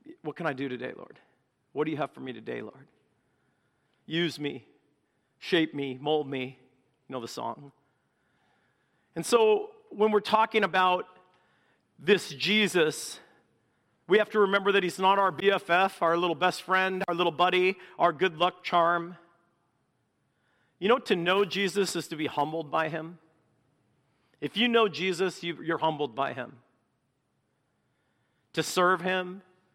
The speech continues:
to know Jesus is to serve him, to worship him, to follow him. You cannot worship or follow or serve something you don't know or someone you don't know and believe in.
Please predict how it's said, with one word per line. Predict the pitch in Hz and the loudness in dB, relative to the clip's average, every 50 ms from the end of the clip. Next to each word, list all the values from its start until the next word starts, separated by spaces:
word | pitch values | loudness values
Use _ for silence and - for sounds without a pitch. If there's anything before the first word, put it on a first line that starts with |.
| _ _ _ _ _ _ _ _ _ _ _ _ _ _ _ _ _ | _ _ _ _ _ _ _ _ _ _ _ _ _ _ _ _ _
to | - 165 | -8 -2
know | 165 165 175 180 | 0 2 2 0
Jesus | 160 - 180 185 160 - 175 156 - | 0 -2 -4 -4 -4 -6 -8 -8 -6
is | 170 160 - | -6 -6 -6
to | - 151 | -8 -10
serve | 139 - - 160 165 170 170 156 | -10 -4 -2 0 2 2 0 0
him, | 180 175 175 180 180 165 | -2 -2 -2 -4 -6 -6
to | - 139 | -8 -8
worship | 120 117 151 165 170 - - 180 - | -4 -2 -2 -2 -2 -2 -6 -6 -6
him, | - 185 175 170 165 | -6 -6 -6 -6 -6
to | 147 131 | -8 -10
follow | - - 147 147 156 160 160 165 | -6 -2 0 2 2 2 0 -2
him. | 156 165 156 151 151 156 - _ _ _ _ _ _ _ _ _ _ _ _ _ _ _ _ _ _ _ _ _ _ _ _ _ _ _ _ _ _ _ _ | -4 -6 -8 -10 -12 -16 -20 _ _ _ _ _ _ _ _ _ _ _ _ _ _ _ _ _ _ _ _ _ _ _ _ _ _ _ _ _ _ _ _
You | 147 170 190 | -8 -8 -8
cannot | - - - 214 208 208 208 202 196 196 208 226 220 - - - - | -6 -2 0 2 2 2 4 4 4 6 6 4 2 -2 -8 -10 -4
worship | 160 175 185 180 - - 196 196 - - - | -2 0 0 2 2 0 0 0 -2 -6 -10
or | - 135 | -10 -10
follow | 123 - - 180 175 175 175 180 180 180 185 190 | -10 -6 0 2 2 4 4 2 2 2 0 0
or | 190 - - 175 | -2 -2 -4 -6
serve | - - - 175 160 143 135 135 135 135 131 - _ _ _ _ _ _ _ _ | -6 -4 -4 -2 -2 0 0 -2 -4 -6 -8 -14 _ _ _ _ _ _ _ _
something | - - 175 165 - - 170 165 160 | -2 -2 -2 -2 -2 -6 -6 -6 -6
you | 151 147 | -8 -8
don't | 139 113 151 151 156 156 - | -6 -4 -4 -4 -4 -6 -6
know | 151 147 143 143 143 | -6 -4 -4 -2 -2
or | 143 135 123 | -4 -4 -6
someone | - - - 147 147 151 147 147 | -8 -6 -6 -6 -6 -6 -8 -8
you | 143 135 | -8 -10
don't | 131 127 139 139 139 - | -8 -8 -8 -8 -8 -10
know | - 131 131 131 131 | -10 -8 -8 -8 -8
and | 131 127 113 | -10 -10 -10
believe | 123 123 131 123 107 | -6 -6 -6 -6 -8
in. | 113 - 110 | -10 -14 -16